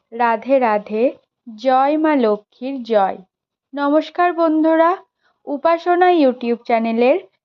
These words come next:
নতুন একটি পর্বে আপনাদের স্বাগত জানাই। আশা করছি আপনারা সকলে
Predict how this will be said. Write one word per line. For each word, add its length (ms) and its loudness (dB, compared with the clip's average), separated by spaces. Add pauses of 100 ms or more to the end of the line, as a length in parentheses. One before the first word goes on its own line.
(120)
নতুন 400 -2
একটি 340 -2
পর্বে 600 0 (280)
আপনাদের 580 0
স্বাগত 500 -2
জানাই। 540 -2 (440)
আশা 340 -4
করছি 480 -2
আপনারা 480 0
সকলে 600 0